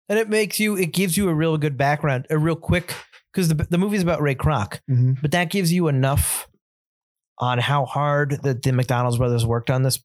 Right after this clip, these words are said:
Speaker 1: this place.
Speaker 2: Oh, yeah.
Speaker 1: That you, that, that helps you feel for the McDonald's brothers as Ray Kroc is screwing them over, because you should be rooting for Ray Kroc. And if you didn't have that scene, I don't know if you'd ever feel bad for the McDonald's brothers,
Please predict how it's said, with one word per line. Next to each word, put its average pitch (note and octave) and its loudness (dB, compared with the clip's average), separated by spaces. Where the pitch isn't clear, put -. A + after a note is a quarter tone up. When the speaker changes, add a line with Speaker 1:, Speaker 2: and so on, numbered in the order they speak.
Speaker 1:
this C#3+ 0
place. D3+ -2
Speaker 2:
Oh, C#3 2
yeah. G#2 -2
Speaker 1:
That D3+ 0
you, D3 0
that, C#3 -2
that C#3+ 0
helps D3+ 0
you D3 2
feel C#3+ 0
for A#2+ -4
the A#2+ -2
McDonald's A2+ 0
brothers A2+ -2
as C3+ 2
Ray B2+ -2
Kroc B2+ -2
is B2 0
screwing A#2+ 0
them G#2+ 0
over, A#2 0
because A2+ -2
you D3+ 4
should C#3+ 2
be C#3+ 2
rooting C#3 2
for B2+ 0
Ray A2+ 0
Kroc. D3 0
And C3 0
if A2+ -2
you A#2+ 0
didn't C#3 2
have C3+ 2
that B2 -2
scene, D#3 2
I F3+ 0
don't G3+ -2
know F3+ 0
if - -8
you'd C3 0
ever A2 0
feel G#2 -2
bad G2+ 0
for - -6
the G2+ -4
McDonald's G2 -4
brothers, C#3 -6